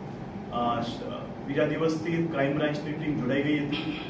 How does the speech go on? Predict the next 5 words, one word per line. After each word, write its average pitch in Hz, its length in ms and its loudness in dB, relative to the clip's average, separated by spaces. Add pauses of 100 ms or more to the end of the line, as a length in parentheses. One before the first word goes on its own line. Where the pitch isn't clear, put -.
(1080)
અ, 107 260 0
ટીમ 165 680 4
જોડાઈ 147 260 4
ગયા 147 200 4
પછી, 131 480 2